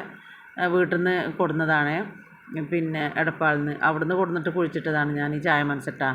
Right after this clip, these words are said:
വേഗം പിടിക്കുകയൊക്കെ ചെയ്യും. നം-, എൻ്റെ ചായ മനസ്സമ്മ ഇല ഉണ്ടാവുമൊന്നുമില്ല. ഞാൻ എപ്പോഴും ഇങ്ങനെ ഇതേപോലെ ഇങ്ങനെ പൊട്ടിച്ചിട്ട്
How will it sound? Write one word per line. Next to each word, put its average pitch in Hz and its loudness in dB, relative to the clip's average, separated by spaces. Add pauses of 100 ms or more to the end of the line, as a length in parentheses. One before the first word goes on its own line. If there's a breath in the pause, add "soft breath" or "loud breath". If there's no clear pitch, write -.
വേഗം 175 2
പിടിക്കുകയൊക്കെ 196 2
ചെയ്യും. 151 -2 (420 loud breath)
നം-, 139 0
എൻ്റെ 160 0
ചായ 208 8
മനസ്സമ്മ 208 4 (280)
ഇല 196 6
ഉണ്ടാവുമൊന്നുമില്ല. 185 4
ഞാൻ 160 2
എപ്പോഴും 190 2
ഇങ്ങനെ 190 4
ഇതേപോലെ 180 4
ഇങ്ങനെ 190 2
പൊട്ടിച്ചിട്ട് 190 0